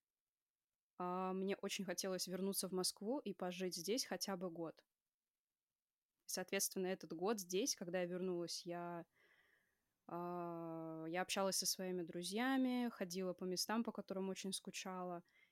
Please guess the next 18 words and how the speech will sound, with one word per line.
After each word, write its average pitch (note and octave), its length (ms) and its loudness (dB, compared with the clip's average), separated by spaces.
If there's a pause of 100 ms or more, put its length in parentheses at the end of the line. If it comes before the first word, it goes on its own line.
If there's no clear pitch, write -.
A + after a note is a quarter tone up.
(120)
Мне G3 200 2
не G3 100 4
хотелось F#3+ 580 0
ставить - 480 0
себе F3+ 260 2
никаких F#3 400 -4
целей, F#3+ 320 0
связанных F3+ 720 0
с, - 220 2
а, F3+ 300 -6
переездом F#3+ 640 0
в - 100 -12
Корею. F3+ 580 -2 (840)
А, F#3 260 0
не F#3 120 2
хотелось F#3+ 600 0
заниматься F3 600 0
образованием. G3 1080 0